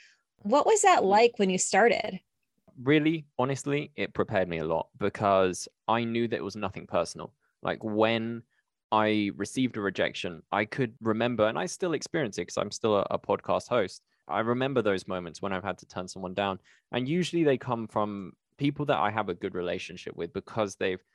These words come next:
Speaker 2: sent me worthy clients or very, very good, very accurate clients for, like, what I'm looking for. Clients, what am I talking about? <laughs>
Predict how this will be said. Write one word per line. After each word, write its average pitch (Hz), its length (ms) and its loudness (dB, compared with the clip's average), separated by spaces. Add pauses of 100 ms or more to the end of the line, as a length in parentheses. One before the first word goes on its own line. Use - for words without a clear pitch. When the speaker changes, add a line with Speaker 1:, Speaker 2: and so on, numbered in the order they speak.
(300)
Speaker 2:
sent - 440 -4
me 87 400 -10
worthy 107 480 2
clients 90 360 -6
or 92 80 -6
very, 117 420 0 (160)
very 135 220 -2
good, 110 320 -2 (280)
very 110 220 -2
accurate - 440 -6
clients 110 380 -4
for, 95 160 -4
like, 90 220 -4
what 98 260 -6
I'm 98 140 -6
looking 95 340 -8
for. 92 280 -6 (420)
Clients, 120 300 -4
what 101 120 -4
am 85 100 -8
I 80 60 -10
talking - 360 -12
about? 80 220 -12 (340)
<laughs> - 540 -4